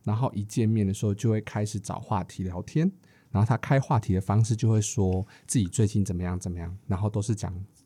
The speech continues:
偏比较，比较自己悲惨的故事，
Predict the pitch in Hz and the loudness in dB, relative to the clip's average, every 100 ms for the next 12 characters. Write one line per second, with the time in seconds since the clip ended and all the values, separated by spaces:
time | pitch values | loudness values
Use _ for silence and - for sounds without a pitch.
0 | _ - - 110 101 104 95 85 107 95 | _ -12 -2 0 2 0 -2 -2 0 0
1 | 87 - _ _ _ _ - 87 98 90 | -2 -4 _ _ _ _ -4 0 0 0
2 | 104 92 - 95 95 - 71 - - - | -2 -2 -2 -2 -2 -6 -8 -6 -8 -6
3 | - 107 | -8 -10